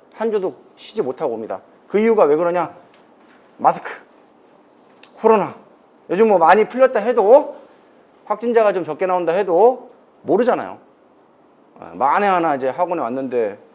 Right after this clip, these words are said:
뭐 코로나 문제가 생겼다. 그럴 때 충분하게 시간을 둬야 될 거 아니에요. 급하게 시험 직전까지 뭔가 하다가 무슨 일이 생기면은 여러분이나 학원이나 다 마이너스입니다. 그래서 조금 일주일 정도 땡겨서 끝내는 거예요.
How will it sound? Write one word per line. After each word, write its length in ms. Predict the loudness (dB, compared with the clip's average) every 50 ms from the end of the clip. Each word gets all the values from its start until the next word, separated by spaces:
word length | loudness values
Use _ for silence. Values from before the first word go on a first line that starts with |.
| _
뭐 220 | _ -12 -12 -12 -10
코로나 420 | -10 -10 -8 -4 -4 -2 -2 -2
문제가 300 | -4 -6 -6 -6 -6 -6
생겼다. 420 | -6 -8 -10 -8 -6 -6 -8 -8 -10 _ _ _ _ _ _ _ _ _ _ _ _ _ _
그럴 140 | _ -10 -8 -8
때 60 | -8
충분하게 520 | -8 -6 -4 0 4 6 6 6 4 2
시간을 400 | -2 -2 -2 0 0 0 0 -4
둬야 160 | -4 -4 -4
될 120 | -4 -4 -6
거 80 | -8 -10
아니에요. 280 | -10 -10 -14 -18 -20 -20 _ _
급하게 680 | -14 -14 -10 0 2 2 4 4 2 2 2 0 0 -6 -16 -20 _ _
시험 300 | -12 4 4 4 4 4
직전까지 500 | -2 -4 -4 -4 -2 0 0 0 0 0
뭔가 280 | -4 -2 -2 0 0
하다가 480 | 0 2 2 0 2 2 2 0 0 -4 -10 -20 -20 _ _ _ _ _ _ _ _ _ _ _ _
무슨 240 | -14 -8 -6 -4 -4
일이 100 | -4 -4
생기면은 520 | -6 -6 -6 -6 -6 -4 -4 -4 -6 -8 -10 -18 -20 _ _
여러분이나 600 | -2 0 2 2 2 0 -2 -4 -6 -6 -6 -8 -8
학원이나 480 | -8 -8 -8 -6 -8 -8 -8 -10 -10
다 360 | -12 -18 -14 -8 -6 -6 -6 -6
마이너스입니다. 600 | -6 -6 -6 -6 -8 -10 -12 -16 -16 -16 -16 -20 -20 _ _ _ _ _ _ _ _
그래서 180 | -16 -14 -14 -12
조금 460 | -8 -6 -6 -6 -8 -10 -12 -12 -8 -10
일주일 240 | -10 -8 -6 -6
정도 240 | -6 -6 -6 -6 -8
땡겨서 560 | -8 -8 -6 -6 -6 -4 -2 -4 -4 -4 -6 -12 -20 -20 _ _ _
끝내는 340 | -12 -10 -8 -8 -10 -10
거예요. 260 | -12 -14 -16 -16 -18